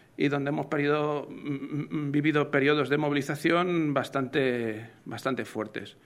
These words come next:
Pero tenemos un problema. Y, y habrá quien le guste o no, o, o no esté de acuerdo conmigo en lo que voy a decir ahora. Y es que ante esa situación,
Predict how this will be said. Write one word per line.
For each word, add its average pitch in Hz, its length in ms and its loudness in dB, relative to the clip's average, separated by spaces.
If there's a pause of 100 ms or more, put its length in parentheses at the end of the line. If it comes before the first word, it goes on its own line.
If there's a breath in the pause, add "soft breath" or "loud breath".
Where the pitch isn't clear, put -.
(1000 soft breath)
Pero 131 160 0
tenemos 156 280 2
un 143 80 2
problema. 131 460 2 (1120 loud breath)
Y, 104 600 -4 (280)
y 107 220 -8
habrá 117 180 2
quien 127 220 0
le 147 420 -4
guste 131 480 0
o 127 160 2
no, 131 200 0
o, 135 440 -2
o 120 120 -2
no - 80 0
esté 151 180 -2
de 139 60 6
acuerdo 131 240 4
conmigo 131 400 2
en 127 80 2
lo 123 80 4
que 123 60 0
voy 123 100 2
a 131 60 2
decir - 260 0
ahora. 120 320 0 (760 loud breath)
Y 156 100 4
es 160 100 4
que 165 240 6
ante 151 220 2
esa 156 140 0
situación, 170 800 4